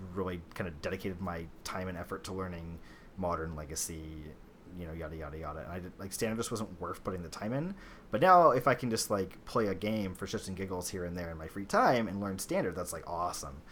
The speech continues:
Um, and it'll also be good for the podcast, 'cause now I'll be able to, be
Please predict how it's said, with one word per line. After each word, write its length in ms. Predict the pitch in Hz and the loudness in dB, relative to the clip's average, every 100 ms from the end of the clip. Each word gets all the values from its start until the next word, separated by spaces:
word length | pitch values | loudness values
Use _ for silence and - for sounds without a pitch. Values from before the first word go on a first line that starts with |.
| - - - - | -18 -18 -16 -8
Um, 380 | 85 73 71 78 | -4 -4 -6 -4
and 120 | 101 | -2
it'll 100 | 101 | 2
also 180 | 104 - | 2 2
be 40 | 95 | -2
good 140 | 87 | -4
for 60 | 95 | 2
the 60 | |
podcast, 460 | - 240 - 107 - | 6 8 6 4 2
'cause 120 | 107 | -2
now 120 | 104 95 | 0 0
I'll 80 | |
be 100 | 90 | 0
able 160 | 90 85 | -2 -4
to, 160 | - 92 | -4 -6
be 320 | 82 85 | -4 -6